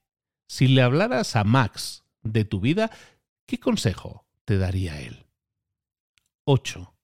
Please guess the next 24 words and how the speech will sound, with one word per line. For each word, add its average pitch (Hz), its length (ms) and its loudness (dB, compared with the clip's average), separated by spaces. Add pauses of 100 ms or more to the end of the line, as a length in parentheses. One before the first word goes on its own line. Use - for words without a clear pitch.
(540)
Si 143 220 4
le 113 160 4
hablaras 104 480 -2
a 110 100 2
Zed 131 280 4
de 104 220 -2
tus 107 220 0
mayores 107 480 0
preocupaciones 120 800 -4
o 90 80 -6
temores, 147 600 -4 (160)
¿qué - 120 -10
te 359 100 -6
diría? 165 480 -6 (1300)
Nueve. 95 720 -2 (640)
¿Hay 214 180 2
laberintos 123 920 2 (260)
que 117 140 4
tú 165 360 2
hayas 147 340 2
creado 113 540 2
para 98 240 0
otras 101 280 -2
personas? - 760 -12